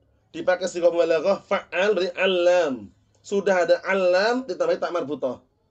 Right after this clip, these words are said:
Nah, taknya ini ternyata bukan tak marbutah ya, tak, taknya untuk mubalaghah. Taknya marbutah memang, cuman untuk mubalaghah fungsinya. Al-allamah, yaitu orang yang benar-benar berilmu. Karena alam itu sudah orang yang berilmu. Ditambah tak mubalaghah.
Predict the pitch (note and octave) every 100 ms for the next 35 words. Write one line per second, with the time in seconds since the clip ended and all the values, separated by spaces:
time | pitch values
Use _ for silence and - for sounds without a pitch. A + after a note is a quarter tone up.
0 | _ - D3+ C#3 E3 F3 F3 A3 F#3 F3+
1 | F#3+ F3 D3+ D#3+ C#3+ D#3 D3 C#3 E3+ C#3
2 | D3 C3 C#3+ C3 D3 E3+ F3 E3 C#3 C3
3 | B2+ A2+ G#2 _ _ _ _ _ _ _
4 | _ _ _ _ D#3 F#3 A#3+ F#3 E3+ G#3
5 | G3 D#3+ F3 F#3 F3 A3 F#3+ F#3+ E3 D#3
6 | D#3 C3+ C3 C#3+ C3+ B2 G#2 - _ _
7 | _ _ C#3 D#3+ E3+ F#3+ F#3 G3 F#3+ F3
8 | C3+ - _ _ _ A2 B2 C#3+ D3+ D#3+
9 | D3+ D3+ D#3+ C#3 C#3+ C3 D3 C3+ C3+ C3
10 | A#2 G#2+ - _ _ _ C#3 F#3 - G3
11 | F#3+ F#3+ G3+ A3+ B3 A3 F3 E3+ F#3 F3
12 | G#3 F#3 A2+ G2+ _ _ _ _ D3 F3+
13 | E3 G3+ F3+ E3+ D#3+ E3 D#3 C3